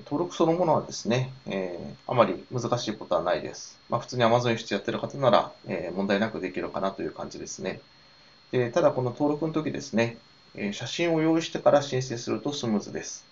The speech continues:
えー、写真がね、えー、通常の、まあ、写真をスキャナーで読み込むと、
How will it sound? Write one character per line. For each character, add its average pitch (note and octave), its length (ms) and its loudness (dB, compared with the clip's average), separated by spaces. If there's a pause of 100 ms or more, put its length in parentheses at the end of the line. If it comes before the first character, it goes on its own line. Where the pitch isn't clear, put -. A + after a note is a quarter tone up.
(580)
え B2+ 80 -14
ー、 - 20 -14
写 B2 140 -6
真 D3+ 180 -4
が D3 100 2
ね、 C#3+ 220 -2 (160)
え G2+ 120 -6
ー、 - 40 -6
通 D3 220 2
常 D3+ 180 4
の、 C#3 260 6 (520)
ま A#2+ 60 -4
あ、 - 20 -4
写 B2 120 -6
真 A#2+ 240 0
を A2 60 0
ス - 100 -8
キ - 100 4
ャ C#3 40 6
ナ C#3 120 6
ー G#2+ 40 2
で G#2 60 4
読 G#2 120 4
み G#2 120 -4
込 F#2+ 100 -2
む E2+ 140 -10
と、 - 320 2